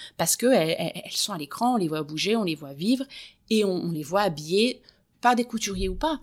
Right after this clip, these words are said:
Mais quand c'est des couturiers, c'est vrai que ça marche beaucoup. Et jusqu'à aujourd'hui, on a, euh, notamment,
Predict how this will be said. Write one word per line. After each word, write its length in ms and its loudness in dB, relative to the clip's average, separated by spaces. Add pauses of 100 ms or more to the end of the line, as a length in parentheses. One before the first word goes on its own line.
(120)
Mais 100 -4
quand 160 -6
c'est 120 -2
des 120 -6
couturiers, 420 -2
c'est 120 -6
vrai 120 -12
que 80 -4
ça 120 -4
marche 280 -4
beaucoup. 280 -14 (320)
Et 100 0
jusqu'à 440 4
aujourd'hui, 520 4
on 200 0
a, 160 0 (380)
euh, 120 -6 (420)
notamment, 680 0